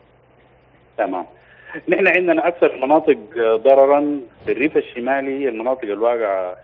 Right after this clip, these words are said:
شمال الكلية الحربية من منطقة الحريزاب وحتى منطقة التسعين. دي المناطق ال-، القريبة من البحر وفيها، آه، حالة بتاعت انخفاض شديد،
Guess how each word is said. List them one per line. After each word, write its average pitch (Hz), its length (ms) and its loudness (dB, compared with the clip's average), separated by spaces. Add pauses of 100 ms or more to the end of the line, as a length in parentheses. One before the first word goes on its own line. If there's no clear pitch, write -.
شمال 131 300 -4
الكلية 113 340 -6
الحربية 120 560 -6
من 110 100 -10
منطقة 117 420 -8
الحريزاب 101 680 -4
وحتى 131 360 -6
منطقة 117 500 -8 (640)
التسعين. 95 640 -8
دي 131 220 -2
المناطق 120 480 -6
ال-، 95 400 -6 (540)
القريبة 123 380 -2
من 113 120 -4
البحر 139 500 -2
وفيها، 127 1080 -6 (240)
آه، 95 640 -6
حالة 135 300 -2
بتاعت 98 320 -4
انخفاض 123 600 -2 (100)
شديد، 120 340 -6